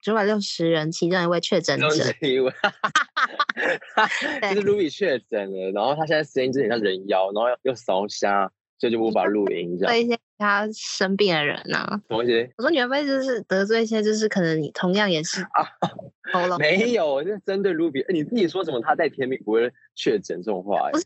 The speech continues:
Speaker 1: 因为我一直以为他的身体就是有一些病
Speaker 2: Something 保护他。
Speaker 1: 对，然后会保护宿-，宿主的概念。
Speaker 2: 你说他可能
Speaker 1: 就是不-，就那些东西就是可能失败了吧，I don't know。
Speaker 2: 你说他，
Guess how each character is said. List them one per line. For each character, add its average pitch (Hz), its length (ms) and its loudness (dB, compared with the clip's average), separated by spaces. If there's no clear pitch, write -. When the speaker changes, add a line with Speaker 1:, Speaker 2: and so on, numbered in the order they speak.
Speaker 1:
因 403 60 2
为 427 80 0
我 320 220 0
一 320 120 -2
直 269 160 -4
以 196 100 2
为 185 120 0
他 247 220 2
的 220 60 -2
身 214 300 0
体 214 180 0
就 180 80 2
是 214 120 0
有 156 180 2
一 190 80 0
些 185 480 2
病 - 140 0
Speaker 2:
Something 156 240 -2
保 98 160 2
护 117 140 0
他。 92 440 0
Speaker 1:
对， 196 200 2
然 190 100 0
后 254 220 2
会 220 320 0
保 156 200 -2
护 214 160 2
宿-， 190 400 0
宿 - 360 0
主 160 240 -6
的 143 180 2
概 151 240 0
念。 151 400 -2
Speaker 2:
你 262 80 -4
说 285 220 0
他 233 200 0
可 180 40 0
能 151 180 -2
Speaker 1:
就 247 60 4
是 233 60 0
不-， - 260 -8
就 208 40 2
那 220 120 2
些 202 360 2
东 185 140 0
西 185 380 0
就 185 100 0
是 185 140 -2
可 - 140 0
能 143 180 -2
失 - 240 2
败 - 240 0
了 - 120 -4
吧， 123 200 0
I 156 60 2
don't 165 300 0
know。 170 200 0
Speaker 2:
你 139 40 -2
说 196 160 4
他， 185 60 -8